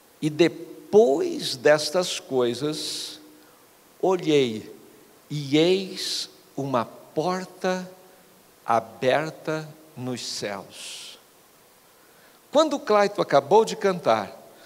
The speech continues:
porque ele vive, eu posso crer no amanhã. Eu senti uma manifestação do poder do Espírito Santo de Deus aqui neste lugar.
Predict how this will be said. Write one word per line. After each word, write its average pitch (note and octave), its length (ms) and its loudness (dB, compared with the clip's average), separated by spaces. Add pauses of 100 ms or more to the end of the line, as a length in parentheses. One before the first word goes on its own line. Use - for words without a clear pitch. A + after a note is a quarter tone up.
(420)
porque E3+ 220 2
ele D#3+ 180 0
vive, D#3+ 300 -2
eu C#3 60 2
posso C#3+ 380 -2
crer C3 320 0
no A#2+ 140 -6
amanhã. A#2 500 -4 (560)
Eu D#3+ 120 0
senti F3 400 -4
uma F3 80 0
manifestação D#3+ 840 0
do D3+ 100 -2
poder C#3+ 520 2
do B2 120 -6
Espírito C3+ 680 -4
Santo C#3+ 500 2
de C3 140 0
Deus A#2+ 380 6
aqui C3 240 0
neste B2 280 -2
lugar. G2+ 460 -2